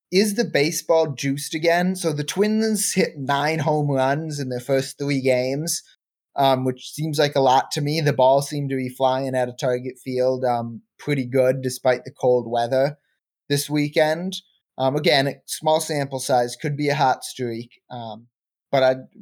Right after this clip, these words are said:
just wanna get your guys' thoughts on that. What have you seen in the games you've watched? Do you think the ball is juiced, or is that just a,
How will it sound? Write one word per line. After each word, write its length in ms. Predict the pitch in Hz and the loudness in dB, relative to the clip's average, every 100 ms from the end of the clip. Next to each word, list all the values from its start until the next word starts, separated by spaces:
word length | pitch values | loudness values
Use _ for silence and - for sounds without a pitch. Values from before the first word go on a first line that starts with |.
| 135 | -12
just 200 | 147 156 | -4 -2
wanna 160 | 156 | 0
get 180 | 147 147 | -2 -2
your 120 | 143 | -2
guys' 580 | 135 131 123 123 - 123 | 2 2 2 -2 -10 -6
thoughts 300 | - 123 123 | 0 2 0
on 140 | 123 120 | -6 -4
that. 200 | 120 110 | -6 -4
What 120 | 139 | -4
have 100 | 143 | -4
you 160 | 139 139 | -6 -4
seen 260 | 151 139 | -4 -4
in 80 | 127 | -4
the 80 | 120 | -4
games 460 | 123 120 120 117 113 | -2 -2 -6 -12 -14
you've 360 | 123 117 113 | -12 -12 -12
watched? 380 | 90 95 82 - | -8 -6 -6 -8
Do 60 | 123 | -12
you 60 | 120 | -6
think 180 | 135 | -4
the 60 | 139 | 0
ball 220 | 131 135 | 4 4
is 140 | 127 123 | 2 -2
juiced, 480 | 147 165 180 - | -4 -2 -4 -2
or 80 | 131 | 0
is 140 | 120 127 | 0 2
that 220 | 127 123 | 2 2
just 280 | 131 120 127 | -6 -4 -2
a, 220 | 117 | -2